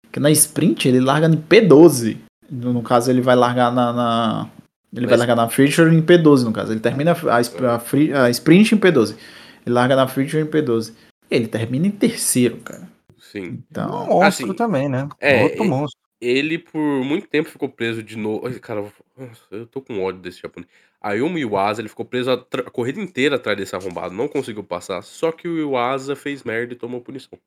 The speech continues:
Speaker 1: Padrão, né? Tomou punição e aí o terceiro
Speaker 2: E
Speaker 1: lugar foi pro
Speaker 2: aí
Speaker 1: Kubica.
Speaker 2: o terceiro lugar foi pro Fittipaldi.
Speaker 1: Porque na pista, quem termina na frente é o Iwasa, mas aí o
Speaker 2: Sim.
Speaker 1: Fittipaldi pega a posição depois da,
Speaker 2: Ah,
Speaker 1: da
Speaker 2: mas
Speaker 1: punição.
Speaker 2: mérito dele, né? Que conseguiu se manter
Speaker 1: Sim,
Speaker 2: a corrida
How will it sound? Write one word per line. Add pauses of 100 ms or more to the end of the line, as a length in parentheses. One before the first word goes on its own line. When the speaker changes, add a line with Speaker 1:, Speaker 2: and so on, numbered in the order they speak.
(120)
Speaker 1:
Padrão,
né?
Tomou
punição
e
aí
o
terceiro
Speaker 2:
E
Speaker 1:
lugar
foi
pro
Speaker 2:
aí (160)
Speaker 1:
Kubica.
Speaker 2:
o
terceiro
lugar
foi
pro
Fittipaldi.
Speaker 1:
Porque
na
pista,
quem
termina
na
frente
é
o
Iwasa,
mas
aí
o
Speaker 2:
Sim.
Speaker 1:
Fittipaldi
pega
a
posição
depois
da,
Speaker 2:
Ah,
Speaker 1:
da
Speaker 2:
mas
Speaker 1:
punição.
Speaker 2:
mérito
dele,
né?
Que
conseguiu (100)
se
manter
Speaker 1:
Sim,
Speaker 2:
a (120)
corrida